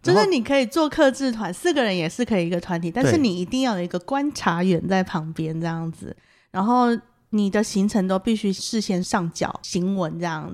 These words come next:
Speaker 1: 子，所以它不算是，就很多人觉得它不算是开放，因为没有自由度。
Speaker 2: 可是那在那个时代，比如说我进到饭店后，我可以走出去便利商店买个东西吗？
Speaker 1: 可以啊，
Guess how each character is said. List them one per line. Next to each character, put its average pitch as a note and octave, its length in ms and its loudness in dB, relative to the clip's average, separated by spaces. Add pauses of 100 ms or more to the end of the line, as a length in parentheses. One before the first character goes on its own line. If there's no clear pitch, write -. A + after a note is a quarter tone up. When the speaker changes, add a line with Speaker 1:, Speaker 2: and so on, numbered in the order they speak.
Speaker 1:
子， - 200 -16
所 C#4+ 200 4
以 C#4+ 40 6
它 D#4 100 4
不 B3 160 -2
算 C4+ 260 0
是， B3+ 300 -2 (560)
就 F#4 100 4
很 A3+ 160 2
多 A#3 120 4
人 F#3+ 120 0
觉 F#3+ 100 -2
得 F#3 40 0
它 F#3+ 100 -6
不 G3+ 140 -6
算 G#3+ 240 -2
是 G#3+ 140 -6
开 E3 260 -6
放， F3+ 240 -6
因 G#3+ 60 0
为 A#3+ 80 2
没 G3 160 0
有 E3+ 160 -4
自 G3+ 180 -6
由 E3+ 100 -4 (200)
度。 F#3+ 200 -2 (120)
Speaker 2:
可 C#3+ 100 2
是 F3+ 100 0
那 G#3 120 4
在 F#3 160 0
那 F#3+ 100 -2
个 C#3+ 100 0
时 G#2+ 300 -6
代， G#2+ 340 -2 (160)
比 - 80 -6
如 D3 60 2
说 D3+ 160 0
我 A2 80 2
进 C#3+ 180 -4
到 C#3 140 2
饭 A#2 240 0
店 A2+ 180 0
后， A#2+ 160 0
我 G2+ 80 -2
可 D3 140 -2
以 C3 60 4
走 G2+ 320 -2
出 C3+ 200 -4
去 C3 240 0
便 A#2+ 220 2
利 A#2+ 60 4
商 A#2 120 0
店 A2+ 140 2
买 F2+ 80 -4
个 - 100 -10
东 F#2+ 200 -4
西 - 160 -8
吗？ F#2+ 200 -10
Speaker 1:
可 G3+ 400 0
以 G3+ 220 -4
啊， E3 560 -10